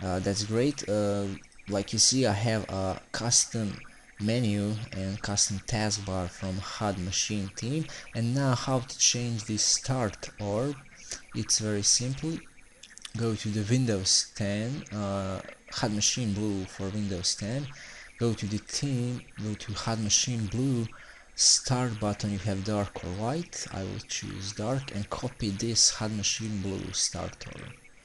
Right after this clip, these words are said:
Copy that, paste it, mm, paste it here, and then go to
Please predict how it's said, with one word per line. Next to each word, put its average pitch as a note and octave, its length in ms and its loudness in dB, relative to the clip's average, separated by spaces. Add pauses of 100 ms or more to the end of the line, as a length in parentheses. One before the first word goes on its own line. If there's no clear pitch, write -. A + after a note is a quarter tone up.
(560)
Copy - 280 -4
that, A2+ 380 2 (180)
paste C3+ 420 6
it, - 260 -4 (1300)
mm, G2 320 -2 (1160)
paste G#2+ 320 4
it F#2+ 80 -2
here, C#3 640 -2 (880)
and A2 480 4
then A2+ 240 4
go G#2+ 220 4
to G2+ 800 -2